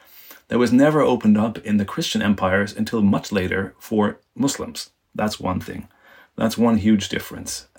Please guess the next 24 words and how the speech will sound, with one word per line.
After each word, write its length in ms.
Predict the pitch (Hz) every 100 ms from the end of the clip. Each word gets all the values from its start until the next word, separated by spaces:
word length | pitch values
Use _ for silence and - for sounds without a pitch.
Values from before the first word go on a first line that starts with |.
| -
Uh, 200 | 101 98
so 180 | - 104
the, 180 | 104
I 60 | 101
think 140 | 120
the 80 | 107
basis 520 | 95 95 120 - 113
of 140 | - 98
a 80 | 101
kind 360 | - 120 113
of 220 | 104 95 - _ - _ - _
theologically 960 | - 113 110 120 120 113 110 107 104 107
and 140 | 101
politically 520 | 95 107 113 117 101 -
inflected 520 | 95 - 107 - 101
and 120 | 95
administratively 560 | 98 113 113 104 98 95
inflected 420 | 92 101 98 95
coexistence 800 | 95 95 95 98 98 92 87 -
was 300 | 104 98 95
there, 320 | 98 98 90
was 240 | 85 - 95
already 400 | 101 95 95 92
present. 520 | - - 101 - -